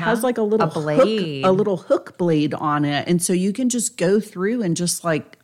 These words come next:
Speaker 1: cut stuff super fast.
Speaker 2: Like lettuce.
Speaker 1: Like little things, yeah.
Speaker 2: I, yeah, I saw that. And then I thought, what am I, what would I use it for?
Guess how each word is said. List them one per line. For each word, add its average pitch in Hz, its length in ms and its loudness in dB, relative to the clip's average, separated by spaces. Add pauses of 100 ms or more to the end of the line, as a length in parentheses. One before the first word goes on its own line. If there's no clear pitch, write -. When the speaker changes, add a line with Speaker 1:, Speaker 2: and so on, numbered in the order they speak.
(100)
Speaker 1:
cut - 320 -6
stuff 147 360 -2
super 233 380 -2
fast. 208 580 -6
Speaker 2:
Like 165 180 -4
lettuce. 160 520 -8
Speaker 1:
Like 202 140 -6
little 226 260 2
things, 139 560 -2
yeah. 202 500 -4
Speaker 2:
I, 180 280 2
yeah, 175 200 -2
I 165 80 0
saw 196 280 -4
that. 143 300 -2
And 165 100 0
then 180 100 -2
I 175 120 -4
thought, 165 200 -10
what 175 140 -6
am 180 100 -4
I, 180 80 -6
what 185 180 -6
would 185 120 -6
I - 20 -6
use 170 320 -8
it - 100 -14
for? 123 360 -10